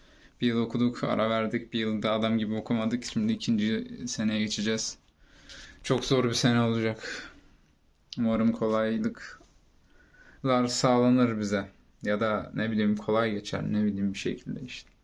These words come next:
Ama yani hiç hazır değilim, onu söyleyeyim.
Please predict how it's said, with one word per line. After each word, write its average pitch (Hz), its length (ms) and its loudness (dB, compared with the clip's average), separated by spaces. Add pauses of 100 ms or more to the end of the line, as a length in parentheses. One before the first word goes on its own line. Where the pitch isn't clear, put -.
(880)
Ama 147 220 6
yani 147 380 8
hiç 139 120 2
hazır 139 320 6
değilim, 123 320 6
onu 117 160 2
söyleyeyim. 117 440 2